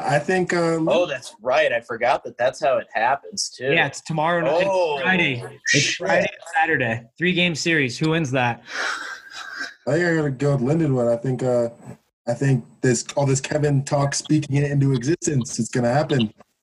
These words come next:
Speaker 2: Yeah,
Speaker 1: Like,
Speaker 2: put this out there so the frickin' boys hear it. Jeepers. Um, ba-, just based on the way the scores and stuff have been going, I'm gonna say Lindenwood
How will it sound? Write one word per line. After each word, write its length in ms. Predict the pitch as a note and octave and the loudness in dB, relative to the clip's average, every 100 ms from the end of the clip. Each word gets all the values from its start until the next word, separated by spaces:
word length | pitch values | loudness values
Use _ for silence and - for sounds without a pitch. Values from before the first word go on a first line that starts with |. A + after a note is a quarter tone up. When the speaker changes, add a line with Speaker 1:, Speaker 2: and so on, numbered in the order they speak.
| - | -2
Speaker 2:
Yeah, 180 | E3 E3+ | 0 2
Speaker 1:
Like, 100 | A2+ | 0
Speaker 2:
put 160 | A3+ | 0
this 200 | - C4 | 0 0
out 300 | C#3 C#3+ E3+ | 2 0 0
there 160 | D3+ C#3 | 0 -2
so 220 | C3 C#3 | -2 -2
the 160 | C3 B2+ - - - - - | -2 -4 -8 -16 -16 -6 -2
frickin' 380 | E3+ C#3 A#2+ A2+ | 0 0 -2 -4
boys 400 | A#2 C3+ B2+ - | 0 2 0 -2
hear 260 | A2 B2 A2+ | -2 2 2
it. 200 | G#2 - _ - - - | 2 -2 _ -10 -8 -2
Jeepers. 640 | A#3 B3+ C4 - A4+ - - - - - - - - _ - | 0 2 0 -2 -2 0 0 -2 -2 -4 -4 -10 -20 _ -4
Um, 800 | B2+ C3 C3+ C3 B2+ B2 G#2+ A2+ _ _ _ _ _ _ _ _ _ - - D2+ - _ _ _ _ _ - | 0 2 0 -2 -4 -8 -10 -12 _ _ _ _ _ _ _ _ _ -20 -18 -20 -20 _ _ _ _ _ -20
ba-, 280 | B2+ F3+ - | -2 -2 0
just 260 | E3+ G#3+ - | -4 -4 0
based 340 | E3+ A#3 - | -2 -2 -2
on 180 | C4+ C4+ | -2 0
the 100 | B3+ | -2
way 240 | A#3+ B3 B3+ | 0 0 0
the 100 | A3+ | -6
scores 520 | - A3+ A#3+ C4+ G#3 | -6 0 0 0 -4
and 100 | A3+ | -10
stuff 360 | - B3 B3 B3 | -2 0 0 -2
have 140 | A3 | -6
been 160 | A3+ G#3+ | -6 -2
going, 360 | G#3+ A#3 A#3+ | 0 0 0
I'm 140 | G3 G3 | 0 0
gonna 180 | A3 | -2
say 300 | G3+ - G3 F#3 | -4 -2 0 2
Lindenwood 720 | E3+ F3+ F#3 F3+ F3+ F#3 F3+ | 2 0 -2 -2 0 0 0